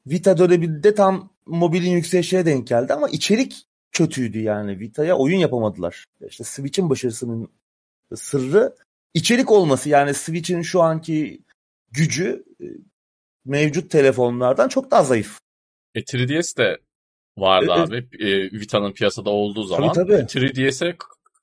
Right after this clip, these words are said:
Speaker 2: kaç tane versiyon çıktı? Yani
Speaker 1: Nintendo
Speaker 2: konsol, konsol devam
Speaker 1: içerik,
Speaker 2: etti yani.
Speaker 1: Nintendo içerik konusunda hep iyi.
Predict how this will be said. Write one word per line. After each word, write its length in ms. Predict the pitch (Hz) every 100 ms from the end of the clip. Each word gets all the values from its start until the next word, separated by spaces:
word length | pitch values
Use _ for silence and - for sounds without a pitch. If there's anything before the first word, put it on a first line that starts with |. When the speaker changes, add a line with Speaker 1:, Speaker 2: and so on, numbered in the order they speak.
| _
Speaker 2:
kaç 220 | 147 135
tane 240 | - 170 165
versiyon 320 | 165 - 190
çıktı? 420 | - - 95 92 _ _ _ _
Yani 360 | 92 92 120 123
Speaker 1:
Nintendo 240 | 123 151
Speaker 2:
konsol, 480 | 160 147 156 - - - _
konsol 280 | _ 104 131
devam 220 | 117 131
Speaker 1:
içerik, 180 | 202 143
Speaker 2:
etti 100 | 101
yani. 200 | 87 90 - _ _ -
Speaker 1:
Nintendo 440 | 120 117 139 131
içerik 280 | 120 135 143
konusunda 720 | 139 127 131 131 127 - - _
hep 280 | 131 160 - _ _ _ _ _
iyi. 320 | 113 101 85